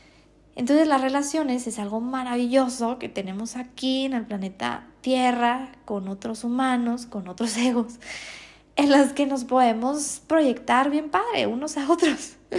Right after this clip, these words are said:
<laughs> e ir sanando nuestros conflictos si de verdad nos permitimos ver aquello que necesito ver a través de esa otra persona. Entonces, te cuento esto porque el día de hoy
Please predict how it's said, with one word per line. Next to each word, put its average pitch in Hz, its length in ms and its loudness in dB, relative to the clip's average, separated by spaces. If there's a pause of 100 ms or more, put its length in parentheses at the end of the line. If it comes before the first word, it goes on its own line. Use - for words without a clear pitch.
(120)
<laughs> - 380 -20
e 285 140 6
ir 247 280 4
sanando 220 400 2
nuestros 233 260 -4
conflictos 277 540 -4 (300)
si - 240 0
de 226 140 4
verdad 208 440 4
nos 240 260 -2
permitimos 226 760 -4 (100)
ver 214 480 0
aquello 180 380 -6
que 202 100 -8
necesito 180 520 -10
ver 220 360 0
a 247 160 -2
través 220 460 -2
de 175 260 -8 (120)
esa 180 300 -8
otra 151 200 -14
persona. 202 420 -10 (1500)
Entonces, 320 600 2 (360)
te 302 120 6
cuento 349 340 2
esto 240 260 -2
porque 214 460 -4
el 226 180 0
día 247 300 2
de 294 180 2
hoy 240 240 2